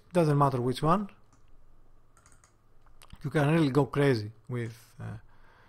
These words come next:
with, uh, noise, as you can guess. Okay, and with, we're going to add with overlay both of these together, so we get something looking like this. And afterwards,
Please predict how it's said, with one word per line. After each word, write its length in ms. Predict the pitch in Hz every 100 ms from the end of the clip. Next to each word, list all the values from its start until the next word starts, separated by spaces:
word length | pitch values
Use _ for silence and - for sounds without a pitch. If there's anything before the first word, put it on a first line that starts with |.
| _ _ - -
with, 320 | 120 120 -
uh, 40 | 123 110 110
noise, 420 | 127 123 156 - - _ _ - _
as 80 | 117
you 60 |
can 180 | 110 117
guess. 280 | 113 147 - - - - - - -
Okay, 260 | 196 190 -
and 460 | 185 175 170 170 - -
with, 420 | 175 170 - - -
we're 120 | 175 170
going 200 | 190 170
to 120 | 170
add 340 | 165 151 -
with 160 | 151 156
overlay 440 | 160 143 143 139
both 280 | 120 135 139
of 100 | 123
these 140 | 117 110
together, 560 | 120 143 175 208 208 - _ _ _ _ _ _ - - - - _ - -
so 80 | -
we 100 | 131
get 220 | 135 156
something 320 | - 143 135 135
looking 340 | 143 135 123
like 240 | 127 123
this. 380 | 151 214 208 - - - - - - - - - - - - - - - -
And 420 | 165 160 156 147 -
afterwards, 760 | 190 190 185 185 190 185 -